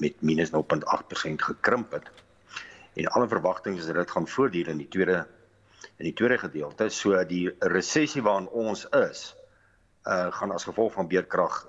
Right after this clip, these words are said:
definitief verder, ehm, verder verdiep. Uh, die, uh, die nuutste, ek weet die, die, die berekening wat gedoen word is ongeveer so tussen nul punt twee en nul punt drie persent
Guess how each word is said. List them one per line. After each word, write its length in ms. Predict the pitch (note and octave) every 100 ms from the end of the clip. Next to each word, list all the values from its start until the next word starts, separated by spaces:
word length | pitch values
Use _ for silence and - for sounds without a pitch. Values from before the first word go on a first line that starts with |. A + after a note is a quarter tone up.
| -
definitief 640 | E2 F2 E2+ E2+ D2 - - _ - _ _ _ _
verder, 480 | - G2 F#2 F#2 D#2+
ehm, 420 | E2 E2 D#2 D2+ - - _ _ _ _ _ _ _ _ _ _ - -
verder 300 | - G2 G2
verdiep. 380 | F#2 F2 C#4+ - - - - - -
Uh, 240 | A#2 A#2+ A2+ - -
die, 280 | A#2+ D3 D3 - - -
uh, 80 | - - -
die 200 | - C#3+
nuutste, 300 | E3 F#3 -
ek 140 | D3 C#3
weet 140 | F3
die, 260 | E3+ E3+ -
die, 160 | C3+ - A#2
die 180 | C3 A2+
berekening 440 | C#3+ F3+ G3 F3+
wat 160 | D3+ -
gedoen 340 | B2+ A#2 B2
word 260 | G2 D2+ -
is 160 | A2 -
ongeveer 440 | B2 B2 B2 A#2
so 240 | B2 A2+ - - -
tussen 280 | D3 D3 A#2+
nul 160 | G2+
punt 320 | G2+ A2+ G2+ -
twee 280 | A2+ G#2+
en 120 | F#2+ E2+
nul 160 | E2+
punt 280 | - F#2 -
drie 160 | F2+ -
persent 560 | F2+ - D#2+ D2+ -